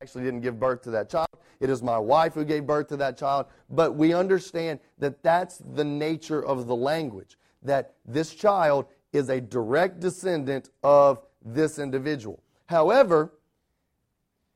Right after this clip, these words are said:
in verse sixteen, the verb changes tense. It goes from the aorist tense, which is the past tense of he begat, Abraham begat, Jacob begat,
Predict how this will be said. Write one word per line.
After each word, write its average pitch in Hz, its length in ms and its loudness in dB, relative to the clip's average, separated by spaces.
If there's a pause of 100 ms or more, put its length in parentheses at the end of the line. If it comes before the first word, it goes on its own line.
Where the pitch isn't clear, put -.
in 123 140 -6
verse 151 240 2
sixteen, 185 800 0 (180)
the 135 140 -8
verb 175 640 2 (140)
changes 175 580 -4
tense. - 480 -2 (220)
It 143 80 -4
goes 160 280 4
from 151 160 -4
the 143 160 -4
aorist 254 380 6
tense, 170 240 -4
which 151 160 -6
is 143 80 -12
the 135 100 -16
past 220 460 -4
tense 131 380 -6 (400)
of 143 360 6 (200)
he 196 320 -2
begat, 160 800 0
Abraham 165 500 -2
begat, 139 640 -2
Jacob 156 440 -2
begat, 139 440 -2